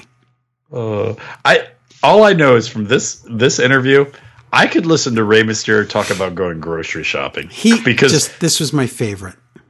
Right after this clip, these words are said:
Speaker 1: it was just so ridiculous. He's like, "I went to get bananas and they were stacked very high." I'm like, "What?" I don't know why I'm doing Jeff
Speaker 2: It's
Speaker 1: Hardy.
Speaker 2: Jeff Hardy again.
Speaker 1: Yeah.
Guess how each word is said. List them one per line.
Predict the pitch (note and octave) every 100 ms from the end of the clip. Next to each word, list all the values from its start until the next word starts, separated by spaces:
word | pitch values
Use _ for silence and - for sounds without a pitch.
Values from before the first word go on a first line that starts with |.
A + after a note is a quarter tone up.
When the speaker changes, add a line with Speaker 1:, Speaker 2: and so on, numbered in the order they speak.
| -
Speaker 1:
it | C#3 F3
was | E3
just | - E3+ E3 -
so | - C#3+
ridiculous. | C#3 B2 C3 C3 G#2
He's | G2
like, | F2 _ - - _ _ -
"I | - - _ _ B2
went | C3+ - - -
to | G2+
get | B2 C3 - _ _ _
bananas | - E2 F2+ B2 B2+ C#3+ - - - -
and | - _ _ _ _
they | - F2
were | D2 - _
stacked | - - - - - -
very | - F2+ F2+
high." | F2+ - - G2+ G#2 A2+ - -
I'm | - A2
like, | G#2+
"What?" | A2 A#2 C4+ - -
I | G2
don't | F#2+ E2
know | F2
why |
I'm | E2
doing | D2+ D#2+ D2+ - -
Jeff | E2+ C#2+
Speaker 2:
It's | D2
Speaker 1:
Hardy. | C#2+
Speaker 2:
Jeff | F3
Hardy | F3+ D#3+ A#2+
again. | G#2 C#3 G#2
Speaker 1:
Yeah. | -